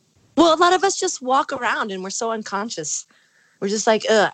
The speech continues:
I hate it. This is shitty, blah, blah, blah, blah, blah." But nobody even really does anything. So I just want people to love themselves enough to feel good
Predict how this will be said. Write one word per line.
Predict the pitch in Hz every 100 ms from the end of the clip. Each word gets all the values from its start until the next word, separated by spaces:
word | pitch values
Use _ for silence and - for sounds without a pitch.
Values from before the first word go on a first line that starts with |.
| -
I | 190
hate | 196 214
it. | 214 -
This | -
is | 170
shitty, | - 226 208 208 196
blah, | 180
blah, | 156 175
blah, | 196
blah, | 156 190
blah." | 196 -
But | 233 -
nobody | 240 254 277
even | 262 220
really | 196 185 165
does | 151 151 156
anything. | 160 143 131 127 123 - - _ -
So | - 240 220 -
I | 349 -
just | 381 - - _ _
want | 202 220 208 -
people | 214 196 196 196 196 _ -
to | - 190
love | 165 160 160
themselves | 180 185 - 185 185
enough | 208 214 208 - -
to | 147
feel | - - 170 165 165
good | 139 156 147 233